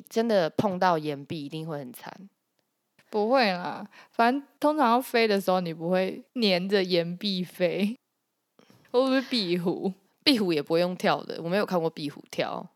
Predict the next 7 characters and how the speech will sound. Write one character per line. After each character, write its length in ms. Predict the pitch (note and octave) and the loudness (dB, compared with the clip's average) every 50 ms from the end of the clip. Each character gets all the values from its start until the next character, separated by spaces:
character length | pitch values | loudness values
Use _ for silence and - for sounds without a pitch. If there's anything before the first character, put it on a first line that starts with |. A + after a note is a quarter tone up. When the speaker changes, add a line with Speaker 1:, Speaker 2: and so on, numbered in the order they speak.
| _ _ _ _ _ _ _ _ - | _ _ _ _ _ _ _ _ -6
Speaker 2:
OK， 720 | A3+ G#3+ G#3+ G3+ - - - G#3+ G3+ G#3 G#3+ G#3+ A3+ A3 - _ _ _ - - - | -4 -4 -4 -4 -8 -4 -2 -2 -2 -2 -4 -6 -8 -10 -14 _ _ _ -20 -20 -18
好。 420 | - - - G#3 G#3 G#3 G#3+ A3+ A3+ - _ _ _ _ - | -6 0 2 2 2 2 -2 -4 -8 -14 _ _ _ _ -2
Speaker 1:
回 160 | - B3+ A#3 | 2 4 6
到 140 | B3+ D4+ D#4 | 6 6 6
吹 160 | D4+ D4 B3 | 6 4 4
风 220 | A3+ A#3+ A3 A3+ | 4 4 2 0
机。 560 | A3+ - G#3 G3+ G3+ G3 G3 G3 G3+ G3+ A3 | -2 -4 -4 -4 -4 -4 -6 -6 -8 -10 -10